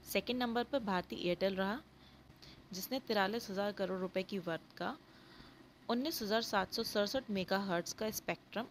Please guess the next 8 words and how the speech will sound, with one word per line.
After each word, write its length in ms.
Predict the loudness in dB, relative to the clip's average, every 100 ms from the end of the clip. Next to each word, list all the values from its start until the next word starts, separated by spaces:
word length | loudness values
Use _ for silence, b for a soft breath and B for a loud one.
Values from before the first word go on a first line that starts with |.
| -10
acquire 320 | -2 0 0
किया। 300 | -4 -8 -10 -12 -16 -16 -16 -18 -20 -20 B B B 6
थर्ड 200 | 6 8
नंबर 240 | 6 4
पर 200 | 6 4
रहा 240 | 6 6
वोडाफोन 460 | 6 4 4 2 2
आइडिया 400 | 4 4 2 0